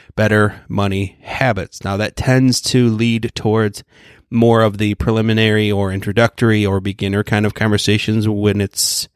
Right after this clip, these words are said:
financial independence or personal finance, such as managing and starting a budget,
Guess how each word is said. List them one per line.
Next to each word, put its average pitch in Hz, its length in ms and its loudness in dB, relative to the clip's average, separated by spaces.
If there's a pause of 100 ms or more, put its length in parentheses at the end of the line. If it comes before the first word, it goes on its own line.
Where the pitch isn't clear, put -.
(400)
financial 98 600 0
independence 98 840 -2
or 95 360 2 (960)
personal 104 340 0
finance, 104 500 -2 (720)
such - 380 -2
as 98 560 -4 (920)
managing 101 600 0
and 98 100 -2
starting 98 340 -2
a 101 60 -4
budget, 107 360 0